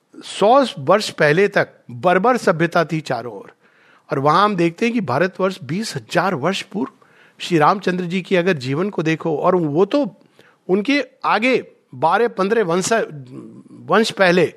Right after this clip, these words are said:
कितनी अद्भुत सभ्यता रही होगी। लेकिन इसका क्षय कहां से हुआ? जब हम लोग ने पृथ्वी तो बस ये छलना है,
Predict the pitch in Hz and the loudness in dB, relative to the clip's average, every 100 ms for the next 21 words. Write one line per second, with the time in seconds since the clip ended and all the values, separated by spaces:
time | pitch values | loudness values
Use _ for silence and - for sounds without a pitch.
0 | _ _ _ _ _ - - 339 330 185 | _ _ _ _ _ -18 -2 0 2 2
1 | 220 294 - 214 233 226 196 180 170 131 | 0 0 -4 -4 -2 0 0 0 -2 -4
2 | 113 - _ _ - 180 226 226 - 240 | -14 -18 _ _ -4 -2 0 -4 2 2
3 | 226 - _ - - 220 233 214 220 240 | 0 -8 _ -14 0 0 0 -2 -2 -2
4 | 226 247 254 202 202 220 226 233 226 220 | 0 0 2 0 0 0 2 2 0 -10
5 | - 233 220 202 170 175 185 160 - 151 | -4 -4 -2 0 0 -2 -4 -6 -6 -8
6 | 135 165 156 131 185 | -6 -4 -4 0 -2